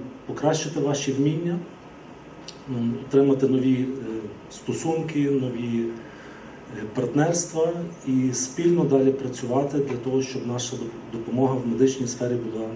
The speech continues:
доступною і якісною. Я буду без презентації, тому прошу пробачення, доведеться вам всім дивитися на мене, а для мене це трошки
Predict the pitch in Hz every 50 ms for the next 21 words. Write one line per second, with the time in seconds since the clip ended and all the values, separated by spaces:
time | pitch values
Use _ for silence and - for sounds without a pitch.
0 | - - - - - - 110 110 107 - - - - - - - - - - -
1 | - - - - - - - - - - - - - - 139 139 123 107 - -
2 | - - - - - - - - - - - - - - - - - - - -
3 | - - 143 160 180 180 185 - 156 131 143 151 - - - 135 127 117 127 117
4 | 117 104 98 98 110 - - 135 143 143 - - - - - - - 120 127 123
5 | 123 - 135 131 - 135 131 - 131 120 131 135 135 135 - 135 131 131 131 131
6 | 131 131 131 127 - - 123 117 117 123 127 127 - - 131 117 120 117 - -
7 | - 117 117 131 123 123 120 - 113 - - 110 113 113 123 143 151 143 131 127
8 | 123 123 - 113 110 - - 127 120 131 131 123 120 117 - - - - 135 127
9 | 123 - - -